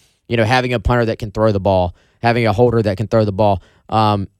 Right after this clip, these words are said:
those things get added in to where there's an additional layer of execution that is required to make it hit, I think, because just catching them off guard and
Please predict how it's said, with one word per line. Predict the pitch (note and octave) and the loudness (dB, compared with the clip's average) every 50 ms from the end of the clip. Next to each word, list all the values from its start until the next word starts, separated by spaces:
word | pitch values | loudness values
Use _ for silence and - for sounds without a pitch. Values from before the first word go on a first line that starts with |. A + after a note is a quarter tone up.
| _ _ _ - | _ _ _ -10
those | G#2 F#2+ B2 B2 C3 C3 - - | -2 2 4 4 4 2 0 -2
things | - C3 A#2+ A#2 A2 G#2 - | -4 -4 -4 -4 -4 -6 -2
get | - B2 A2+ - - | -2 -2 -2 0 0
added | A#2 A#2 A2+ G#2+ G#2 | 0 2 2 0 0
in | A#2 A#2+ A#2 | 0 0 0
to | A2+ - | 0 0
where | A2+ A#2 | 2 2
there's | A2+ A#2 A2+ G#2+ | 4 2 2 2
an | A#2 A2 | 0 -2
additional | G#2+ F#2+ F2+ G2 C#3 C#3+ - - C3+ C3+ B2 A#2+ A#2 G#2+ - _ _ _ _ _ _ _ _ _ _ _ _ _ - | -2 -2 2 4 4 4 4 0 -2 0 2 0 0 -2 -4 _ _ _ _ _ _ _ _ _ _ _ _ _ -8
layer | A2+ A2 G#2+ A2+ A#2+ C3 D3+ D#3+ D#3 C#3+ B2 A#2+ - | -6 -4 -2 0 2 2 4 2 2 0 0 -2 -4
of | - A#2+ G#2+ A2 | -6 -6 -2 -2
execution | B2+ B2 - - - - - - - E3 E3+ - - C3+ B2 G#2+ | -2 -2 -4 -8 -12 -12 -8 -4 -2 -2 0 0 -2 -2 -2 -2
that | G#2+ G#2 | -2 -2
is | G#2 G2+ F#2+ | -2 -4 -4
required | G2+ G2 - - B2 A#2+ A#2+ B2 A#2+ A2+ G#2+ G2+ F#2 - | -6 -8 -4 -2 0 2 2 2 0 0 -2 -4 -6 -6
to | A#2 | -6
make | A2 A2 G#2 - - | -4 -4 -4 -4 -6
it | F2+ - | -10 -10
hit, | - - C3+ C#3 C3 G#2+ - - - - | -4 0 2 2 2 2 -4 -8 -12 -8
I | G#2 G2 F#2+ | -6 -6 -4
think, | - A2 G#2+ G2 F#2 - | -4 -4 -6 -6 -6 -8
because | A2+ G2 - A#2 A2+ G#2 - - _ _ _ _ - A#2+ | -8 -4 -2 -2 -2 -2 -4 -12 _ _ _ _ -14 -6
just | A2+ A2+ C#3 D3 C#3+ C3 - - _ - | 0 4 4 4 4 2 0 -6 _ -10
catching | - - D3+ C#3 - - C#3 C#3 | -4 0 0 0 0 -2 -4 -2
them | C#3 C3 | 0 2
off | C3 C3 B2 A#2 - | 4 4 4 2 4
guard | C3 B2+ B2 B2+ C3 C3 C3+ C3 B2 - - _ _ _ _ _ _ _ _ _ _ | 4 4 6 6 4 4 2 0 -2 -6 -8 _ _ _ _ _ _ _ _ _ _
and | - B2 B2+ B2 A#2+ A#2 A2+ A2+ A2 G#2+ G#2 F#2 | 0 2 2 4 4 4 2 2 0 0 -2 -4